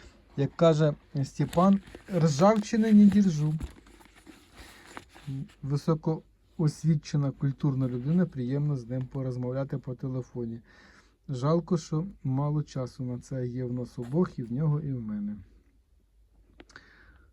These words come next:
Ось такий от. Фрезочка. Чотирьохпера.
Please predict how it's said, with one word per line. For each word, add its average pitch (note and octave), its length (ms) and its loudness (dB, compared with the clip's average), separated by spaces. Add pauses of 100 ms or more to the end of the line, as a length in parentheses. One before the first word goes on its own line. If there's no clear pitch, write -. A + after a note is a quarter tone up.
(200)
Ось A#2+ 880 -8 (120)
такий A#2+ 680 -10
от. D3 380 -10 (4000)
Фрезочка. C3+ 760 -2 (1080)
Чотирьохпера. A#2 840 -8